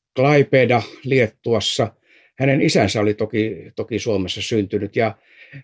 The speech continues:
sitten Argelander kutsuttiin, tai hänet valittiin tuonne Turun observatorioon, vasta perustettuun observatorioon vuonna tuhatkahdeksansataakaksikymmentäkaksi.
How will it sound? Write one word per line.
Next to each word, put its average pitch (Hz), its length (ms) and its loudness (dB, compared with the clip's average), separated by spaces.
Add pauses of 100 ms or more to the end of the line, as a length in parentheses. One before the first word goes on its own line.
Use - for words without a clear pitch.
sitten 180 480 0
Argelander 147 640 0
kutsuttiin, 143 800 -2 (720)
tai 135 80 0
hänet 131 240 -2
valittiin 135 500 2
tuonne 113 380 0 (640)
Turun 139 520 4 (600)
observatorioon, 135 1200 0
vasta 120 240 -4
perustettuun 113 680 -4
observatorioon 117 880 -2 (600)
vuonna 113 260 2
tuhatkahdeksansataakaksikymmentäkaksi. 110 2250 -4